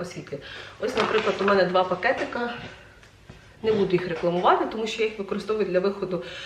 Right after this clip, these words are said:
з чорного, і вам вони особо, ну, певним чином вони вам не потрібні, можете залишитись взагалі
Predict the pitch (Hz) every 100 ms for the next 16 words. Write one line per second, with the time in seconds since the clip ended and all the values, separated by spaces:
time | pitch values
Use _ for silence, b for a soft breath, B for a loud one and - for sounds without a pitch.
0 | B - - 320 359 320 269 202 214 254
1 | 190 202 233 - 185 214 202 202 196 -
2 | B B B 240 208 - - - - -
3 | 208 202 190 - 214 190 180 190 180 175
4 | B B B 196 185 180 254 233 175 190
5 | 190 170 165 165 180 170 156 156 180